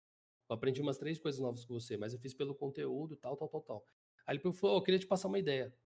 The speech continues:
Inclusive, até mandei mensagem pra ele ontem, que ele tinha me dado uma ideia no conteúdo no ano passado, a gente começou a trocar ideia sobre isso, justamente de aprender com ele. Só, só pra você ter uma ideia. O Cid, ele é um cara que ele entra no servidor, ele fica treinando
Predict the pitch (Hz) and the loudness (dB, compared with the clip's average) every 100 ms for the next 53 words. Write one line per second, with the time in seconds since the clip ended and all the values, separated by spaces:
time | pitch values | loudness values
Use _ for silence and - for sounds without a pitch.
0 | _ - 160 202 202 196 202 214 202 185 | _ -6 2 4 6 4 4 4 2 4
1 | 165 - 123 139 139 147 143 - 139 135 | 2 2 0 0 0 -4 -6 -6 -4 -2
2 | 131 131 127 131 127 127 131 131 123 127 | -2 -2 -2 -4 -4 -2 -2 -4 -6 -4
3 | 131 131 - 135 143 - 139 135 135 143 | -6 -6 -10 -10 -10 -8 -6 -4 -4 -6
4 | 131 104 - _ _ _ _ 123 160 185 | -6 -6 -12 _ _ _ _ -2 2 4
5 | 170 170 170 170 165 147 156 170 131 110 | 4 2 2 2 2 0 0 2 2 0
6 | 95 _ - 131 123 - 160 160 139 117 | -6 _ -4 -2 -2 -4 -4 -2 0 0
7 | 110 - - - 202 147 139 139 160 156 | -2 -6 -6 -2 0 0 -2 0 -2 -2
8 | 156 175 185 165 170 151 156 175 - 190 | -2 -2 -2 -2 -4 -4 -4 -4 -4 -4
9 | 190 185 180 | 0 0 -2